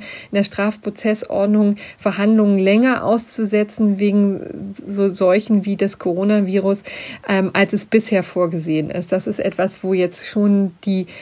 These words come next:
äh, Bundesregierung auch wieder reagiert hat, denn das Ganze betrifft ja nicht nur Cum-Ex, das ist ja etwas, was man jetzt offensichtlich recht schnell noch abwickeln kann, aber es gibt ja große Verfahren gegen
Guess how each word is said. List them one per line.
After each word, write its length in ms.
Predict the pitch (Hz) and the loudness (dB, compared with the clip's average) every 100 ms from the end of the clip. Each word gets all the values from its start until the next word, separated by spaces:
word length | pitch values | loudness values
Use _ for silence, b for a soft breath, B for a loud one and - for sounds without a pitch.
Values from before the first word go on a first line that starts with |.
| B _ | B _
äh, 240 | - 185 185 | -6 -2 0
Bundesregierung 760 | 175 220 240 226 190 196 190 | 4 4 2 0 0 2 0
auch 300 | 180 139 240 | 0 -2 0
wieder 220 | 262 240 226 | 2 2 4
reagiert 500 | 220 214 226 233 233 | 4 2 4 2 2
hat, 140 | 220 | 2
denn 120 | 208 | 4
das 160 | 208 208 | 4 2
Ganze 260 | 208 220 | 0 0
betrifft 380 | 214 214 247 247 | 0 0 0 2
ja 80 | 220 | 2
nicht 160 | 208 208 | 2 2
nur 180 | 202 | 0
Cum-Ex, 560 | - 196 180 - 330 - | 0 -4 -2 -2 -2 -2
das 200 | 220 208 | -2 -2
ist 120 | 214 | -2
ja 80 | 202 | -2
etwas, 340 | 190 196 196 220 | -2 0 0 -2
was 140 | 202 | -6
man 140 | 185 | -4
jetzt 220 | 185 175 - | -2 -4 -4
offensichtlich 560 | 196 175 190 190 - | -4 -4 -4 -4 -4
recht 240 | 185 - - | -6 -6 -6
schnell 280 | 185 170 | -4 -2
noch 140 | 170 170 | -4 -2
abwickeln 500 | 247 254 254 254 233 | -4 0 0 2 0
kann, 240 | 226 214 214 B B B | 2 0 0 B B B
aber 140 | - 185 | -4 -2
es 120 | - | 0
gibt 220 | 214 - | -4 0
ja 100 | 202 | 0
große 640 | 180 170 196 226 269 262 | 0 -2 2 4 4 0
Verfahren 600 | 254 226 214 214 214 214 | -4 -4 -2 0 2 2
gegen 460 | 202 208 202 190 190 | 2 0 0 0 -4